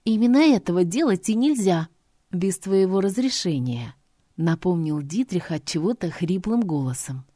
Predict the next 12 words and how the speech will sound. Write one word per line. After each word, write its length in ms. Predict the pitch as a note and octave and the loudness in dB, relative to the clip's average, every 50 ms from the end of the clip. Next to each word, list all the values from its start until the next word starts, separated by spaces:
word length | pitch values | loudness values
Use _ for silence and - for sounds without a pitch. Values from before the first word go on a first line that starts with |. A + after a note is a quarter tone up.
| _ _ _ _ _ - | _ _ _ _ _ -4
"Но 180 | E3 D#3+ D3+ | -2 -2 0
если 380 | D3 C#3+ C#3 C#3+ C3+ - C#3+ C3 | 0 -2 -2 -4 -4 -4 -6 -8
ты 240 | C3+ - C#3+ C3 C3 | -4 -6 -4 -4 -2
разрешишь", 800 | B2 A#2+ - G#2+ A2+ A2 - - - F#3 A3 - - - - _ _ _ _ _ _ | -4 -4 -6 -8 -8 -6 -6 -6 -6 -6 -6 -8 -10 -12 -14 _ _ _ _ _ _
он 180 | - F3+ A#3+ B3 | 0 0 2 2
многозначительно 1000 | A3 F#3+ F3 E3 D#3 D#3+ D3 D#3 D3+ D3+ - - C4 B3+ - G3+ F3+ E3+ D#3+ D3+ | 0 0 -2 -2 -2 -2 -2 -2 -2 -2 -2 -2 -4 -2 -2 -2 -2 -2 -2 -2
замолчал. 720 | C#3+ F3 F3+ F#3+ G3+ A3 A3 - - E3 C#3+ C3 B2 B2+ _ _ _ _ _ _ _ _ _ _ _ _ - | -2 -2 -2 -2 -2 -4 -4 -6 -8 -6 -6 -6 -8 -12 _ _ _ _ _ _ _ _ _ _ _ _ 0
"Хм, 160 | - F#4 F4 - - _ _ _ _ | 2 2 2 2 0 _ _ _ _
не 160 | G#3+ A3 A#3+ | 2 2 4
дождёшься", 760 | A3 C4+ C#4+ C4 - E3 D#3+ D#3+ D3 - - - - D3 C#3+ - _ _ _ _ | 6 6 4 4 2 0 -2 -2 -2 -4 -8 -8 -8 -10 -10 -12 _ _ _ _
поджала 520 | E3+ D#3+ D#3+ C#3+ D3+ F3+ F3+ F#3+ G3+ A3 | 0 0 0 0 -2 -2 0 0 -2 -2
губы. 440 | G3+ F#3 D3+ C#3+ C#3 C3 C3+ C3+ | -4 -2 -2 -2 -2 -4 -6 -8